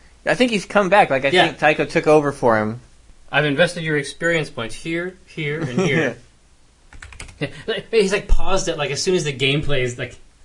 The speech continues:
Speaker 1: Yeah.
Speaker 2: Yeah, "I've upgraded all weapons and squads. Also, the reason the Fluvians won the Ever War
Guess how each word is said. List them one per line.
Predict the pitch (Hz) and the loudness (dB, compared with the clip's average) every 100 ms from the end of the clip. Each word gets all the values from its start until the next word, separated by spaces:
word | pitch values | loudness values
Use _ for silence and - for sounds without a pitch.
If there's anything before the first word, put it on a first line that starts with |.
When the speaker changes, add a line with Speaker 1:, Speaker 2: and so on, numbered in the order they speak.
| - | -6
Speaker 1:
Yeah. | 143 127 110 110 _ _ - - _ - - - - - - - - - - - - - - - - | 0 2 0 -8 _ _ -20 -20 _ -20 -20 -18 -18 -16 -18 -18 -20 -20 -20 -20 -20 -20 -20 -18 -18
Speaker 2:
Yeah, | 127 - | -18 -10
"I've | 127 | -4
upgraded | 143 147 139 127 120 | -4 -2 -4 -4 -2
all | 135 | -2
weapons | 143 139 139 120 | -2 -4 -6 -8
and | 120 | -12
squads. | - 120 101 101 - _ _ | -12 -10 -8 -10 -18 _ _
Also, | 160 165 135 120 120 - - - - - _ - - - - - - - - - - - - | -8 -6 -6 -8 -10 -18 -20 -20 -20 -20 _ -20 -20 -20 -20 -18 -16 -14 -14 -18 -20 -18 -10
the | |
reason | 147 180 175 | -4 -2 -2
the | |
Fluvians | 143 - 175 156 135 | -4 -6 -6 -4 -4
won | 135 123 | -4 -6
the | 120 | -4
Ever | 156 180 | -2 -2
War | 120 101 98 | -4 -6 -10